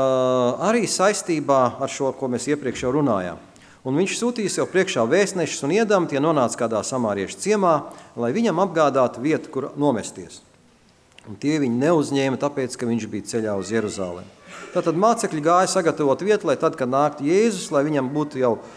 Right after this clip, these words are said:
apmešanās vieta, lai viņiem tumsā nebūtu jāmeklē. Ā, viņi izgāja jau ātrāk pa priekšu. Bet šie samārieši,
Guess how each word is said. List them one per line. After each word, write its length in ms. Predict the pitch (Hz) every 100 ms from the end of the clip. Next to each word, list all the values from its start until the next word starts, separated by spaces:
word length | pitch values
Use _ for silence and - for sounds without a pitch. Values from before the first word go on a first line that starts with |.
| -
apmešanās 580 | 170 175 - 143 123 -
vieta, 220 | 202 185
lai 100 | 147
viņiem 220 | 180 147
tumsā 400 | 117 185 180 147
nebūtu 320 | 147 147 127
jāmeklē. 480 | 147 143 104 - 92 - - - _ _ _ _ _ - - _ _
Ā, 340 | - 123 123 123
viņi 220 | 170 170
izgāja 380 | 147 143 131 127
jau 60 | 139
ātrāk 400 | 143 127 101 107
pa 80 | -
priekšu. 400 | 135 104 - - - - - _ _ _ _ - - - - -
Bet 160 | 123 185
šie 140 | 196 180
samārieši, 720 | 220 226 214 208 190 -